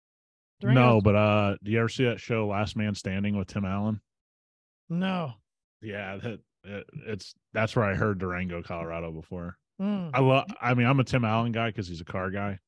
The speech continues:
Speaker 2: I mean, he's a muscle car guy, but still, it, it counts.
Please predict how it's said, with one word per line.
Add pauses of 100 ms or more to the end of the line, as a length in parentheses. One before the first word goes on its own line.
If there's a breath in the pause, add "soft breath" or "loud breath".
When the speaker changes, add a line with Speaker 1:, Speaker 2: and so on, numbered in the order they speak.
(380)
Speaker 2:
I
mean,
he's
a
muscle
car
guy,
but
still, (220)
it,
it
counts.